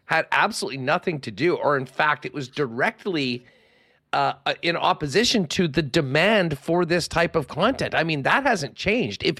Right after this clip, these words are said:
anything, I think as social media and information is more readily available, it creates more demand for more of that. And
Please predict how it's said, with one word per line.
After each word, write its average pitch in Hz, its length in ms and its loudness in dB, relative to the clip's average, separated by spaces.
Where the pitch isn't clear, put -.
anything, 139 540 0
I 131 100 2
think 165 300 -2
as 139 240 0
social 180 500 -2
media 151 640 0
and 151 520 2
information 170 760 0
is 131 120 0
more 135 160 2
readily 143 360 4
available, 117 720 2
it 196 180 0
creates 190 480 0
more 165 320 0
demand 151 640 0
for 156 160 -4
more 143 460 -2
of 254 240 2
that. - 380 -4
And 156 340 0